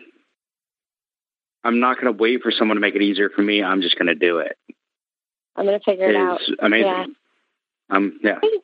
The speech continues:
Speaker 2: you. Thank you.
Speaker 1: That's just
Speaker 2: You know, I, I really,
Speaker 1: oh.
Speaker 2: I couldn't, I, I wouldn't be able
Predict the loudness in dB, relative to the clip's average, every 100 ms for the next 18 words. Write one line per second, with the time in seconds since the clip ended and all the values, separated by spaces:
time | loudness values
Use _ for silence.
0 | -2 0 0 -2 -8 -14 -20 _ _ _
1 | _ _ -6 -2 -2 -2 0 0 0 -4
2 | -4 0 0 0 0 2 0 -2 -2 -2
3 | -4 -4 -4 -2 -4 -4 -2 -2 -2 -10
4 | -20 -20 -20 _ _ _ _ _ _ _
5 | -8 -8 -2 0 0 0 0 -2 -2 0
6 | 0 0 0 0 0